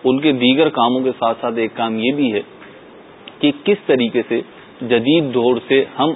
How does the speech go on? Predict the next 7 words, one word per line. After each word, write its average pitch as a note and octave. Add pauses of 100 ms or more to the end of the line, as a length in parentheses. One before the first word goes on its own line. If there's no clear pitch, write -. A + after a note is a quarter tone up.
آہنگ A#2
رہتے G#2+
ہوئے A2 (100)
شریعت D3+
کی D#3
حدود B2
میں A2